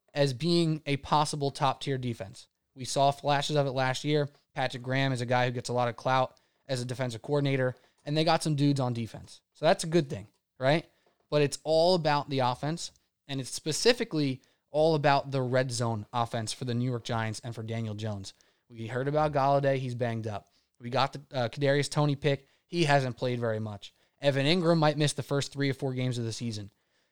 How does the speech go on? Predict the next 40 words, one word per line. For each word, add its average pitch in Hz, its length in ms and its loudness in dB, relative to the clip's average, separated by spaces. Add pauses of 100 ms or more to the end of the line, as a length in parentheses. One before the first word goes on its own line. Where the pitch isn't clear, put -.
So 139 120 -6
things 196 300 0
aren't 214 240 0
off 202 240 0
to 196 140 0
a 170 40 2
hot 180 240 -2
start 185 460 -2 (400)
for 170 120 -2
the 160 80 2
New 170 140 2
York 156 240 0
Giants 165 420 0
here. 135 340 -2 (200)
And 139 80 -8
we 131 80 -2
talked 160 240 2
about 165 260 0
no 160 240 0
noise 175 300 0
for 170 100 -4
the 156 100 -6
Jets. 170 540 0
There 147 160 0
has 175 360 0
been 156 260 2
noise 147 280 2
for 143 120 -6
the 123 80 -6
Giants. 139 560 0 (260)
Now, 135 120 -4
Pat, 165 320 0
you 156 140 0
and 156 80 0
I 151 80 0
have 143 240 -4
been 170 380 2 (360)
at 147 160 -2
a 139 40 -2
disagreement 160 680 -2